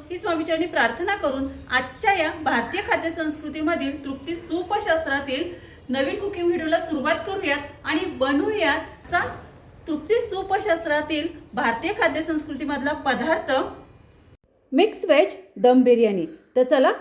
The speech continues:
रेसिपीला सुरुवात करूयात. गॅसवरती मोठं एक भांडं ठेवायचं आहे, गॅस सुरू करायचा, त्यामध्ये पाणी घालायचं त्या भांड्यामध्ये आणि, आणि वेलची,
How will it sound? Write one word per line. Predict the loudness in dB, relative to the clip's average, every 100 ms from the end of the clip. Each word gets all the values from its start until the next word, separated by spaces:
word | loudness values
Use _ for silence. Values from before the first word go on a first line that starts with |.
| 0
रेसिपीला | 0 2 2 4
सुरुवात | 4 6 6 6 4
करूयात. | 2 2 -2 -8 _ _ _ _ _ -16 0 6
गॅसवरती | 6 4 2 2 2 -2 -2 -6 -8
मोठं | -6 -2 0
एक | 0 0
भांडं | -2 2 2
ठेवायचं | 4 4 4 2 0
आहे, | -4 -8 -20 -20 -18 -2
गॅस | 0 0 2
सुरू | 4 6 6
करायचा, | 4 4 4 0 -8 -10 -16 _ _ -6
त्यामध्ये | -2 0 2 2 0
पाणी | -2 -2 0 2 4
घालायचं | 4 4 2 2
त्या | 0
भांड्यामध्ये | 2 2 2 2 2 2 0
आणि, | -2 0 0
आणि | 2 0 -2 -6 _ -20 -20 -20 -20 -20 -20 -20 _ _ _ _ _ -8
वेलची, | -6 -6 -6 -2 -2